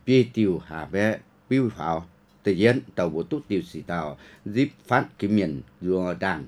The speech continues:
miền màn. Tay nhảy bé cáp chân mịt bìa kiểu có tiêu công sĩ diêm nhỏ này hong bìa dìa tháo có tề trùng kiểu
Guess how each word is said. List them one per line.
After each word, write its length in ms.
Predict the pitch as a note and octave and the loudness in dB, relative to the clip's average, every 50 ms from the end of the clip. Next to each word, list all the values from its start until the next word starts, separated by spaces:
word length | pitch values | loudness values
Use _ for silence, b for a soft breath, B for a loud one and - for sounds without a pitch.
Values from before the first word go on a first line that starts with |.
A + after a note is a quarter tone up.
| - - - | -16 -12 -8
miền 180 | F#2+ G2 F#2 | -6 -4 -2
màn. 260 | F#2 G2+ G2+ F#2+ D2 - - B B B B B B B B | 0 0 -2 -2 -4 -6 -12 B B B B B B B B
Tay 120 | - C3+ B2+ | 4 6 6
nhảy 340 | A#2+ A2+ G2 F#2 F2+ F2+ | 6 4 4 2 2 0
bé 140 | F2 F2+ A2+ | 0 0 0
cáp 260 | A#2 - D3+ C#3+ - | 2 2 2 2 2
chân 320 | - D#3+ E3 F3 E3+ D#3 B2 | 4 4 4 4 2 2 2
mịt 120 | G#2 F2+ F2 | 0 0 0
bìa 120 | - F2+ E2+ | -2 -4 -4
kiểu 200 | E2+ - F#2 F#2+ | -2 -2 -4 -4
có 100 | A2 D#3 | -4 -6
tiêu 220 | D3+ - G#2+ F2+ - | -4 -2 -2 -4 -2
công 180 | - - B2 C3 | -2 -2 -2 -2
sĩ 400 | - - - - D#2 D#2 E2 F2 | -4 -8 -10 -8 -6 -6 -4 -2
diêm 100 | G#2 B2 A#2+ G#2 | -2 -2 -2 -2
nhỏ 180 | E2+ E2+ F#2+ | -2 -2 -2
này 260 | G2 G#2+ B2 A#2+ A#2 A#2 B B B B B B | -2 -2 -2 -2 -2 -4 B B B B B B
hong 300 | - B2 B2+ A#2 F2+ E2 | -2 0 0 0 0 2
bìa 280 | G2 G2+ F#2+ F2 E2 D#2 - | 2 4 4 4 2 0 -2
dìa 180 | E2+ F#2 E2+ D2 | -2 -4 -4 -4
tháo 200 | - E2 F2 F#2 | -4 -8 -8 -6
có 140 | - E3+ F3 F3 - | -4 -6 -6 -4 -2
tề 240 | G#2 G2+ F#2+ E2+ D#2+ | 0 0 0 0 -2
trùng 360 | - - F#2 F2 E2+ E2 D#2 | -4 -4 -2 -2 -2 -2 -4
kiểu 180 | - - F2 | -4 -4 -4